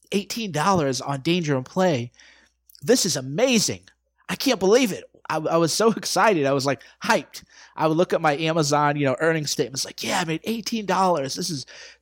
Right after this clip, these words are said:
incredible. All right, all right, I'll figure this out." Because, because that, that's the beauty of mindset. The mindset is like, "All right, I know there's something here. Maybe I'm not drilling for gold. You know, maybe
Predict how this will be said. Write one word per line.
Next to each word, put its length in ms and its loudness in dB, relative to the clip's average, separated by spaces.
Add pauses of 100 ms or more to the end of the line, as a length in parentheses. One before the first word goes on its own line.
incredible. 580 0
All 200 4
right, 260 4
all 100 4
right, 100 4
I'll 60 2
figure 300 0
this 180 -2
out." 300 2 (920)
Because, 360 2 (160)
because 280 0
that, 240 4
that's 240 2
the 80 0
beauty 720 0 (720)
of 300 4
mindset. 800 -2 (560)
The 80 2
mindset 480 4
is 140 4
like, 360 4
"All 160 8
right, 180 4
I 140 0
know 180 4
there's 160 0
something 360 0
here. 460 -2 (440)
Maybe 420 4
I'm 300 2 (100)
not 280 0
drilling 320 0
for 180 -8
gold. 640 0 (400)
You 100 -6
know, 140 -2
maybe 640 0